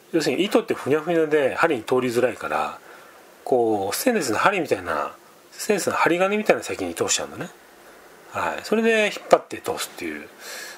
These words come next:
そういう糸通しっていう専用の道具があるんだけど、まあ、安いもんですけども、それ買ってきてたんですね。うん。で、それ使ってるとね、なんか壊れるんですよね、糸通しが。何回もね、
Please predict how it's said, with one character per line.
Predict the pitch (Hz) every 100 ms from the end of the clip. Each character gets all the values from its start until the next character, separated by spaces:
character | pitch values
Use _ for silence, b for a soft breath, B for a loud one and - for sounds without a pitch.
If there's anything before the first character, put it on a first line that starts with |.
| B
そ | - 190
う | 190
い | 180 175 170 165
う |
糸 | 147 180
通 | 175 208 185
し | -
っ | -
て | 104
い |
う | 92
専 | 156 160
用 | 156
の | 151 143 147 -
道 | 135 139
具 | 120
が | 101
あ |
る |
ん | 78
だ | 73
け |
ど、 | 80 82
ま | 120
あ、 |
安 | 127 127
い | 131
も | 101
ん |
で | 85
す | -
け |
ど | 80
も、 | 82 78 76 - B B B B -
そ | 226
れ | 233
買 | 240
っ | 220
て | -
き | -
て | 123
た | 73
ん |
で | -
す | 151
ね。 | 214 - - - - -
う | 123
ん。 | 101 71 78 - - B B B B -
で、 | 127
そ | 208
れ | 240
使 | - -
っ | 214
て | -
る | 180
と | 175
ね、 | 151
な | 131
ん | 170
か | -
壊 | - 190
れ | 226
る | 208 123
ん |
で | 92
す | -
よ | -
ね、 | 92 104
糸 | 98 107
通 | -
し | - 87
が。 | - - - - - - B B B B B - -
何 | 117 151 226
回 | - 123
も | 73
ね、 | 85 -